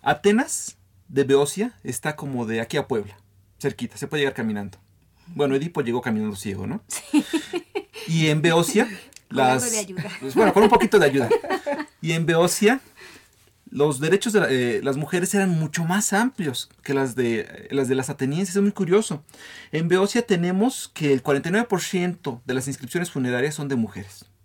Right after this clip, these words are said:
Speaker 1: Eso nos habla mucho de la importancia, porque, por ejemplo, solamente la, el treinta por ciento de las inscripciones funerarias atenienses son de mujeres. En Beocia tenemos fuerte presencia de,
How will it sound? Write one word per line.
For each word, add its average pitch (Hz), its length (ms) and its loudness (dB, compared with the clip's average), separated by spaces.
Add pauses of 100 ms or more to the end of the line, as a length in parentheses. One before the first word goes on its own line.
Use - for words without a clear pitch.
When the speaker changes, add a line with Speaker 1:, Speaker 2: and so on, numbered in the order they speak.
(360)
Speaker 1:
Eso 160 260 -2
nos 135 200 -4
habla 131 200 -2
mucho 123 260 -4
de 117 60 -2
la 113 40 -2
importancia, 160 440 -4
porque, - 200 -10
por - 100 -8
ejemplo, 147 260 -8
solamente 165 400 -4
la, 135 100 0
el 123 100 -6
treinta 151 240 -6
por 135 100 -6
ciento 151 180 -6
de 139 60 -2
las 123 200 -8
inscripciones 127 640 -8
funerarias 123 440 -6
atenienses 120 420 -6
son 110 140 -10
de 113 60 -8
mujeres. 147 480 -10 (800)
En 160 140 -2
Beocia 180 420 4
tenemos 180 420 0
fuerte 185 440 2
presencia 165 680 -2 (460)
de, 120 680 2